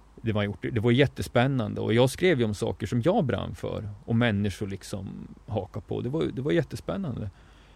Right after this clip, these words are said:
Så jag var inte immun mot detta. Och, men n-, någonstans började jag bara känna ett, ett, ett sorts, eh, avsky.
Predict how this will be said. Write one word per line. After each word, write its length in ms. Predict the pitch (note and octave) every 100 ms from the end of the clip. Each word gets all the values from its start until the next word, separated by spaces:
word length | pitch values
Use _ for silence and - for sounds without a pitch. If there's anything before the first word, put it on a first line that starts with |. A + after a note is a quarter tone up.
| - - - - -
Så 120 | A#2+
jag 80 | B2+
var 80 | E3
inte 180 | C#3+
immun 300 | D3 C#3 F3+
mot 180 | E3 C3
detta. 340 | A2+ G#2 - G#2+
Och, 600 | - A#2+ A#2+ A#2 - - - - - - -
men 160 | C#3
n-, 500 | C3+ B2+ C3+ C#3+ C3
någonstans 500 | C#3+ D#3+ C#3+ C3+ B2
började 280 | A2+ A#2+ A#2
jag 160 | A2+ A2+
bara 240 | B2 G#2+
känna 360 | - A#2+ F#2+ F#2
ett, 80 | - - -
ett, 260 | - -
ett 140 | - -
sorts, 480 | - G2 - - G#2
eh, 340 | G#2 G2 F#2
avsky. 680 | - C3+ A2+ - D#3 B2+ F2+